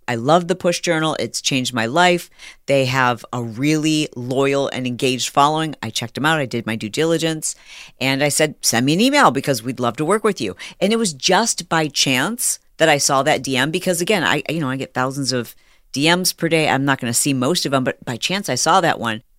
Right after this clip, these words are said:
But to be certain that somebody, the right people are going to see your pitch, you wanna make sure you're looking at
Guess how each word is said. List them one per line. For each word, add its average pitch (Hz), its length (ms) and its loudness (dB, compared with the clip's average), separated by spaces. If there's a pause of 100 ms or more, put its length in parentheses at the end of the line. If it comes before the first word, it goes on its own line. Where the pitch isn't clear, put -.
(280)
But 156 160 -2
to - 80 -2
be 151 140 0
certain 220 380 2
that 156 140 0
somebody, 143 440 2
the 131 140 -2
right 156 340 2
people 175 380 2
are 139 100 0
going 143 240 -2
to 127 100 -6
see 143 280 0
your 135 300 0
pitch, 156 460 -2 (760)
you 165 140 2
wanna 185 200 2
make 185 200 0
sure 156 140 0
you're 147 100 2
looking 135 240 -2
at - 100 -8